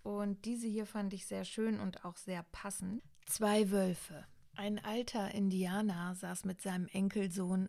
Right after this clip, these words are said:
am Lagerfeuer. Die Nacht hatte sich über das Land gesenkt und das Feuer knackte und krachte, während die Flammen hoch hinaus in den Himmel züngelten.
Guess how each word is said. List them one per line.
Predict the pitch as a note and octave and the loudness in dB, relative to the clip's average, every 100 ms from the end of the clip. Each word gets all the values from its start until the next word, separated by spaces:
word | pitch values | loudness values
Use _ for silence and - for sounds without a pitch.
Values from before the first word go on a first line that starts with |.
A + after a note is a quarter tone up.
| - | 0
am | F#3 | 2
Lagerfeuer. | F#3+ F#3 F3 E3+ - A3 D#3+ - - _ _ _ _ _ _ _ _ - - - - - - - | 2 2 -2 -6 -10 -10 -10 -12 -18 _ _ _ _ _ _ _ _ -20 -20 -20 -20 -20 -20 0
Die | A3 | 4
Nacht | A3 A#3+ - | 6 4 0
hatte | A#3 G#3 | -2 0
sich | F#3+ F#3+ | 0 -2
über | F3+ F#3 | -2 -2
das | F3+ F#3 | -2 -2
Land | F3 F#3+ G3 | 0 0 0
gesenkt | F#3 F3 F#3 F#3+ G3 G3 | -4 -2 2 6 4 4
und | - F#3 | -2 -2
das | F3+ - | -2 -2
Feuer | F#3 F3+ F#3 | 0 0 -2
knackte | - F#3 F#3 - E3+ | -2 -2 -2 -6 -8
und | E3+ | -8
krachte, | - - - - - - - _ _ _ _ - | -10 -14 -12 -12 -12 -16 -18 _ _ _ _ -4
während | G3+ G3 G#3+ G#3+ | 0 2 2 0
die | G3+ | -2
Flammen | - B3 B3+ G#3 G3 - | 0 2 4 4 2 0
hoch | C4 | 0
hinaus | B3 A3 A3+ G#3+ - | 2 4 4 0 0
in | G3 | 2
den | F#3 F3+ | 4 4
Himmel | G3+ F#3+ E3+ | 4 2 0
züngelten. | - E3+ E3 - | -6 -8 -8 -10